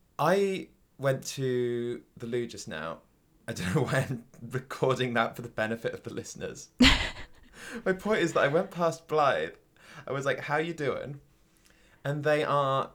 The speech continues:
Speaker 1: tattooing themselves and watching Midsommar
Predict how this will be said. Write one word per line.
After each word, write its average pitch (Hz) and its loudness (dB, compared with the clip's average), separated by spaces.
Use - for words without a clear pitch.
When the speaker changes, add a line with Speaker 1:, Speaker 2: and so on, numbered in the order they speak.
Speaker 1:
tattooing 180 -4
themselves 113 -2
and 120 -2
watching 135 -2
Midsommar 110 -2